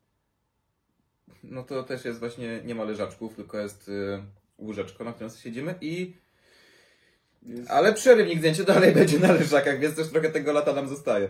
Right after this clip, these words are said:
Speaker 2: No muszę przyznać, że jakby to była najlepsza rzecz, która nam wyszła na tym podcaście właśnie ten
Speaker 1: Tak,
Speaker 2: przerywnik,
Speaker 1: ciekaw jestem,
Speaker 2: także
Speaker 1: czy chociaż ten odcinek będzie za tydzień.
Speaker 2: Em,
Speaker 1: Bo w tym tygodniu jak już najpewniej prędzi-, na-,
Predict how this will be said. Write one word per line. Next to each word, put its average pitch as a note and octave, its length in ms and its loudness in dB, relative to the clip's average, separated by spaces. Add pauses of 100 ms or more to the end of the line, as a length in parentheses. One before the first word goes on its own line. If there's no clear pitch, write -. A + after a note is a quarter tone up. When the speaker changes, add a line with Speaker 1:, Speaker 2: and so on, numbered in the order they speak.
(140)
Speaker 2:
No C3+ 340 -8
muszę D3+ 320 -12
przyznać, D3 500 -10
że C3+ 340 -8
jakby C3+ 300 -12
to C3+ 160 -14
była C3 300 -6
najlepsza C3 600 -8
rzecz, A#2+ 220 -16
która B2 260 -8
nam A#2 200 -4
wyszła A2 380 -10
na G2+ 120 -10
tym G2+ 160 -14
podcaście G#2 520 -12
właśnie G2+ 320 -18
ten G2+ 180 -14
Speaker 1:
Tak, G#2+ 80 -8
Speaker 2:
przerywnik, G#2 260 -8
Speaker 1:
ciekaw A2+ 140 -6
jestem, A#2 280 -8
Speaker 2:
także G2+ 160 -10
Speaker 1:
czy A#2 100 -8
chociaż A2 200 -12
ten A2 240 -10
odcinek F#2 340 -14
będzie F2 220 -12
za F#2+ 120 -10
tydzień. G#2+ 300 -10 (540)
Speaker 2:
Em, - 500 -16 (640)
Speaker 1:
Bo B2 120 -6
w A#2+ 40 -12
tym B2+ 160 -10
tygodniu A#2 380 -6
jak A#2 80 -6
już - 180 -18
najpewniej A#2 460 -10
prędzi-, A2+ 380 -14
na-, A2 160 -12